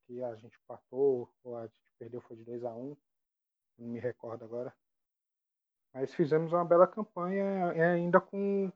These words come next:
com o Cláudio Ranieri, acho que eu já, já, já tinha caído o, no jogo anterior, a, depois do jogo contra o Sevilha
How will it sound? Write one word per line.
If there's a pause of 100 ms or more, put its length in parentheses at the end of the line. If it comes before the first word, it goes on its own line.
(100)
com
o
Cláudio
Ranieri,
acho
que
eu
já, (100)
já, (260)
já
tinha
caído (880)
o,
no
jogo (260)
anterior,
a,
depois
do
jogo
contra
o
Sevilha